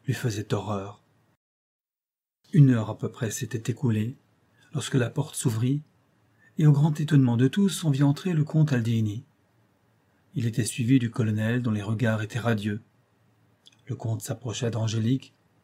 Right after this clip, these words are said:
prit sa main, et la contempla en souriant douloureusement et d'un air amer.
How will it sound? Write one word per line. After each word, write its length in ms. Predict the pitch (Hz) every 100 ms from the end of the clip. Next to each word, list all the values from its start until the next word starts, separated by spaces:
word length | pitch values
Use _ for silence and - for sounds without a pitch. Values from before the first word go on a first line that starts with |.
| _
prit 140 | 120
sa 200 | 107 131
main, 300 | 110 110 131 - _ _ _ _ _ _ _
et 60 | 107
la 120 | 110
contempla 480 | - 123 123 - 139
en 120 | 117
souriant 400 | - 113 123 120
douloureusement 600 | 117 117 110 117 120 131
et 60 | 123
d'un 160 | 104
air 180 | 104 101
amer. 440 | 110 107 101 101